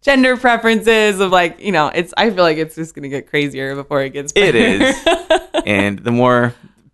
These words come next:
Speaker 2: we, oh gosh, the more credence we give to people's long diatribes on Facebook,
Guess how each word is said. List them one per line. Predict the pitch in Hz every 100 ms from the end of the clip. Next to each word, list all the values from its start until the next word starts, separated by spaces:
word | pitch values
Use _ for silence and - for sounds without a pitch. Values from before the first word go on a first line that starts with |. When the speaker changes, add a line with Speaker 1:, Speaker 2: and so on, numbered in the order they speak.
| _ _
Speaker 2:
we, | 131 120 110 -
oh | - 92 90
gosh, | 101 101
the | -
more | 110 117 120
credence | - - 117 117 120 135
we |
give | 113 113 110
to | 101
people's | - 107 110 104 107
long | 101 101 110
diatribes | 101 98 110 120 117 117
on | 107
Facebook, | - 107 - 139 139 -